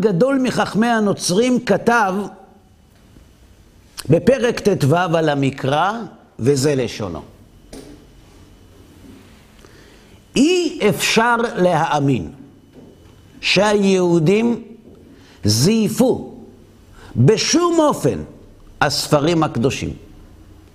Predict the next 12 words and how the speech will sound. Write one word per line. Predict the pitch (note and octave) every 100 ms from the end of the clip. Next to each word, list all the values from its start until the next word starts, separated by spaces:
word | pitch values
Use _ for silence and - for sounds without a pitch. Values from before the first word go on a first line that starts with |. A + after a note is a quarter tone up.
| - - -
לא | E3 D4+ F4
שייך | - C#4 C4+ A#3+ D3+ - - - - - - -
שהיהודים | - D#3+ D#3+ D#3+ D#3+ D#3 D#3+ A3+ G3
זייפו | C3 D#3 C#3 C#3+ F#3+ A#3 F#4+ - - - - -
את | -
ספרי | C3+ - D3+
הקודש | C#3 C3+ A#2+ G2 -
שלהם. | D#2 C2+ - - - - - - - - - - - - - - - - - - - - - - - - - - - - - - - - - -
מפני | A2+ F3 E3+ E3+ C#4 D#4 F3+
שנראה | - G#3+ G3 F3+ D#3 E3+ A#3 C4 C4 - E3
בלתי | B2+ G3 F4+ D#4+ - C#4+ C#4+ A#3
אפשר | - - E3+ B2 G2+